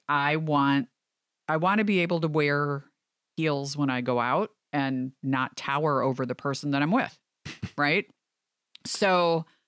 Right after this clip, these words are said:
Speaker 2: You
Speaker 1: it
Speaker 2: had enough of that uncomfortableness in high school.
Speaker 1: Oh my God.
Speaker 2: Right? That's
Speaker 1: All,
Speaker 2: another,
Speaker 1: like,
Speaker 2: yeah.
Speaker 1: every day.
Speaker 2: Yeah, right.
Speaker 1: That was in gym shoes.
Speaker 2: Right.
Speaker 1: So,
Speaker 2: <laughs>
Speaker 1: <laughs> so yeah, so it's a thing with me, right?
Speaker 2: Mm-hmm.
Speaker 1: And,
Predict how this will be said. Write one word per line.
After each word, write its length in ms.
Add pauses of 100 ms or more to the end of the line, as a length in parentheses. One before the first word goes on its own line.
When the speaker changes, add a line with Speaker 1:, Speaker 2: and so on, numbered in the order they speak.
(420)
Speaker 2:
You 100
Speaker 1:
it 60
Speaker 2:
had 80
enough 220
of 40
that 140
uncomfortableness 840
in 140
high 160
school. 380 (480)
Speaker 1:
Oh 140
my 180
God. 480
Speaker 2:
Right? 180 (200)
That's 100
Speaker 1:
All, 100
Speaker 2:
another, 140
Speaker 1:
like, 220
Speaker 2:
yeah. 60
Speaker 1:
every 240
day. 320
Speaker 2:
Yeah, 100
right. 320
Speaker 1:
That 100
was 140
in 140
gym 200
shoes. 380 (320)
Speaker 2:
Right. 320
Speaker 1:
So, 240
Speaker 2:
<laughs> 400 (220)
Speaker 1:
<laughs> 880
so 80
yeah, 240
so 300
it's 160
a 40
thing 280
with 160
me, 260 (100)
right? 260
Speaker 2:
Mm-hmm. 180 (320)
Speaker 1:
And, 600